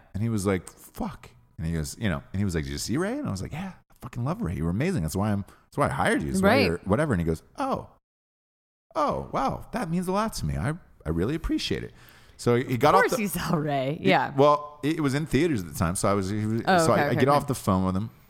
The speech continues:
Speaker 1: uh, hang up. And, uh, he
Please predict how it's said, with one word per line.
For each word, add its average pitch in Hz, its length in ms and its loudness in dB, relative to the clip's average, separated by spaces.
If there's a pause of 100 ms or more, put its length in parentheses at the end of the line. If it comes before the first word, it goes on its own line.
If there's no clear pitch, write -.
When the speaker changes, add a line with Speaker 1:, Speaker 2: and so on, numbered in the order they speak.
(600)
Speaker 1:
uh, 85 260 2
hang 117 280 0
up. 104 300 -2 (480)
And, 95 580 0
uh, 98 640 0 (340)
he 120 280 4